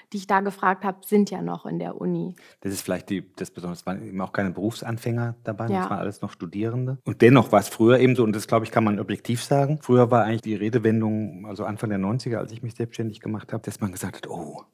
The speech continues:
Speaker 2: wenn du dem nicht was bietest, der macht dich selbstständig, ne?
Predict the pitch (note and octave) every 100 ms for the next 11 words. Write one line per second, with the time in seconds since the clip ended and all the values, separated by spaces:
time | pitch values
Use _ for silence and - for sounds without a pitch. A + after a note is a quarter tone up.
0 | _ _ _ _ _ F2 E2+ F2 F#2 F2
1 | F2 - F2+ - - - - E3 C#3+ -
2 | - C3+ - - C#2+ - - _ _ E2